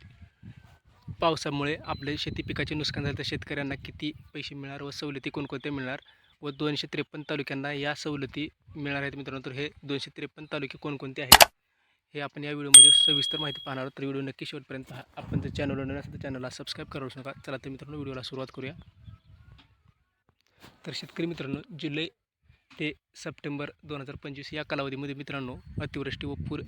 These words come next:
अशा अनेक, अ, नुसक-, पावसामुळे मित्रांनो अनेक शेतकऱ्यांचं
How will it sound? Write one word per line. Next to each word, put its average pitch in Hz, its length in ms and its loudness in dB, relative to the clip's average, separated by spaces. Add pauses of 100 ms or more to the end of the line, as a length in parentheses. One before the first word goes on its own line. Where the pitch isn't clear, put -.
(120)
अशा 139 260 -2 (280)
अनेक, 160 320 -4 (800)
अ, 143 300 -2 (200)
नुसक-, 156 460 -4 (500)
पावसामुळे 147 460 -6
मित्रांनो 143 440 -6 (380)
अनेक 151 320 -8
शेतकऱ्यांचं 151 580 -6